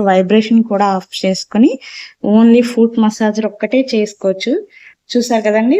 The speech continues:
ఫుట్ దగ్గర మాత్రమే, పాదాలకు మాత్రమే ఇది మసాజ్ చేస్తుంది. ఇప్పుడు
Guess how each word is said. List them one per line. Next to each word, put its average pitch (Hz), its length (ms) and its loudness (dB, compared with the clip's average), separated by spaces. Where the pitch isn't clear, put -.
ఫుట్ 247 300 -6
దగ్గర 226 200 -2
మాత్రమే, 214 400 -2
పాదాలకు 214 560 2
మాత్రమే 208 440 -2
ఇది 247 160 0
మసాజ్ 202 400 -6
చేస్తుంది. 208 520 -2
ఇప్పుడు 196 280 0